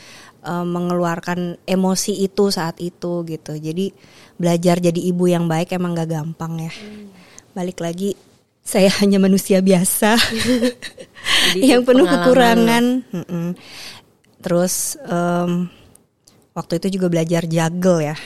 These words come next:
Speaker 1: juggle untuk selain jadi ibu, lo harus jadi istri yang baik, ta-, samping itu juga lo harus bekerja gitu kan. Jadi it's not an easy task, apalagi buat perempuan gitu, yang ya mungkin kayak kita kali ya, Men, ya.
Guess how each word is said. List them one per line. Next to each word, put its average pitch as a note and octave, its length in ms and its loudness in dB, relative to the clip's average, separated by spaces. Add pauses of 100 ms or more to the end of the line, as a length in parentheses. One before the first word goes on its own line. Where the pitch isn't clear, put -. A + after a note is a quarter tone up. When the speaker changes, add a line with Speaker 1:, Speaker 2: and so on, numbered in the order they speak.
(140)
Speaker 1:
juggle E3+ 420 -4
untuk D#3+ 240 -10
selain F#3+ 260 -4
jadi F3 200 -4 (100)
ibu, F#3 320 -6
lo F3+ 160 -6
harus E3+ 160 -6
jadi D#3+ 160 -6
istri D#3+ 320 -12
yang D#3 140 -10
baik, G#3 500 -6 (440)
ta-, E3 340 -8
samping D#3+ 420 -6
itu D#3 160 -8
juga E3 240 -4
lo D3+ 160 -4
harus E3 100 -8
bekerja G3 720 -6
gitu E3 260 -12
kan. E3+ 200 -8
Jadi F#3 300 -8 (100)
it's - 300 -10
not G#3 240 -6 (920)
an F3 180 -12
easy F#3+ 340 -6
task, - 580 -6
apalagi F3 640 -2
buat F#3 320 0 (160)
perempuan F3 720 -2
gitu, D#3+ 400 -8
yang D#3+ 240 -6
ya D#3+ 160 -6
mungkin E3 240 -4
kayak F#3 160 -4
kita F3+ 240 -4
kali E3+ 240 -2
ya, D#3+ 40 -4
Men, D#3+ 220 -6
ya. D#3 140 -10